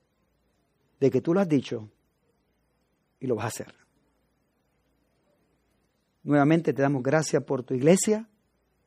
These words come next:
porque por medio de ella nos ayuda a perseverar en la fe con nuestros hermanos en la fe. Te doy gracias por estos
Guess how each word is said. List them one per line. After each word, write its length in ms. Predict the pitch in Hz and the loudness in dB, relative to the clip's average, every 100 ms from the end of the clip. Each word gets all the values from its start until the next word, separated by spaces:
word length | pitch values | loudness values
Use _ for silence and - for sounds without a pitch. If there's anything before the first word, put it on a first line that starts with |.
| _ _ _ _ _ _ _ _ _ _ _ | _ _ _ _ _ _ _ _ _ _ _
porque 240 | - 135 143 | -6 0 2
por 160 | 151 | 4
medio 260 | 147 175 170 | 4 6 6
de 140 | 151 | 8
ella 200 | 160 160 | 8 6
nos 180 | 147 139 | 2 2
ayuda 380 | 139 131 190 156 | 0 2 2 2
a 60 | 139 | 0
perseverar 420 | 131 143 139 139 | -2 0 4 4
en 60 | |
la 80 | 131 | 2
fe 380 | 113 151 135 107 _ _ _ _ | 0 2 2 0 _ _ _ _
con 140 | - 131 | -8 -6
nuestros 240 | - 123 | -4 -4
hermanos 600 | 127 139 131 120 - - _ _ _ _ _ _ | -2 0 -2 -4 -12 -18 _ _ _ _ _ _
en 100 | 131 | -8
la 80 | 120 | -8
fe. 240 | 117 101 _ _ _ _ _ _ _ _ _ - - - _ | -10 -16 _ _ _ _ _ _ _ _ _ -20 -20 -20 _
Te 80 | 131 | -2
doy 120 | 135 | 2
gracias 400 | 135 139 - 123 | 4 2 2 -2
por 180 | - 131 | -2 -6
estos 480 | 123 - 127 117 | -6 -6 -6 -6